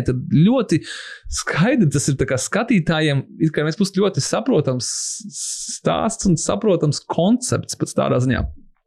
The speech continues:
No otras puses, tā filma nevienā brīdī nav skatītājiem <laughs> draudzīga ar saviem vizuālās izteiksmes līdzekļiem un to, kā viņi ir uzbūvēti un tā. Un tad tas tāds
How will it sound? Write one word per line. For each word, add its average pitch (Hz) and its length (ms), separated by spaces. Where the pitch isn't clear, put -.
No 165 120
otras 202 160
puses, 190 160
tā 123 140
filma 160 300
nevienā 156 760
brīdī 131 400
nav 120 460
skatītājiem 139 920
<laughs> - 80
draudzīga 139 560
ar - 80
saviem 127 380
vizuālās 127 540
izteiksmes 175 440
līdzekļiem 202 480
un 139 160
to, 147 100
kā 139 200
viņi 131 180
ir 135 80
uzbūvēti 123 560
un 123 140
tā. 139 180
Un 110 140
tad - 80
tas 151 100
tāds 147 300